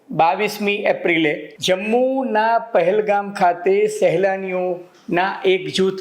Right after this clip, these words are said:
પર આતંકવાદી હુમલો કર્યો. એટલું જ નહીં, છવ્વીસ જેટલા નિર્દોષ નાગરિકો ચૂન ચૂન કે એમનો ધર્મ પૂછીને એમની હત્યા કરી અને લગભગ છવ્વીસ જેટલા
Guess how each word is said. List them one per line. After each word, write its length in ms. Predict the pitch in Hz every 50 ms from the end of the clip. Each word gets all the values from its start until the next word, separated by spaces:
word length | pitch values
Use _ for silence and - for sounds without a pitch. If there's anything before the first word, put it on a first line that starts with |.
| -
પર 180 | - 165 151 147 156 - - - - - _ _ _ _ _ _ _ _ _ _ _ _ -
આતંકવાદી 800 | 156 170 190 226 - 240 226 226 196 208 214 202 202 196 214 214
હુમલો 380 | 175 175 185 190 190 208 214
કર્યો. 440 | 208 214 208 196 190 208 208 208 - -
એટલું 420 | 185 180 180 - - 208 220 226
જ 100 | - 202
નહીં, 360 | 202 196 185 190 208 214 202 -
છવ્વીસ 560 | - 196 185 185 185 180 185 240 247 220 190
જેટલા 400 | - 233 208 - 214 214 220 214
નિર્દોષ 500 | 196 185 180 180 185 185 196 220 220 208 220 214
નાગરિકો 760 | 185 180 180 175 180 190 185 - - 190 190 196 190 - - - - - _ _ -
ચૂન 320 | - 277 294 302 320 302 254
ચૂન 320 | - 262 240 233 220 208
કે 260 | 202 233 214 190 185
એમનો 320 | 185 185 180 196 196 196 190
ધર્મ 380 | 156 160 180 185 208 214 220
પૂછીને 880 | 220 220 220 202 196 - - 202 208 202 202 202 202 202 208 208 - - -
એમની 440 | 185 175 180 185 190 190 196 196 180
હત્યા 400 | 156 175 180 180 180 214 208 208
કરી 340 | - 202 156 151 147 151 - - - - - - _ _ _ -
અને 160 | 170 175 190
લગભગ 380 | 185 180 170 165 165 175 202 196
છવ્વીસ 800 | - - - 196 202 190 185 185 185 214 262 254 - - - -
જેટલા 580 | 220 208 202 - 208 196 196 196 190 196 196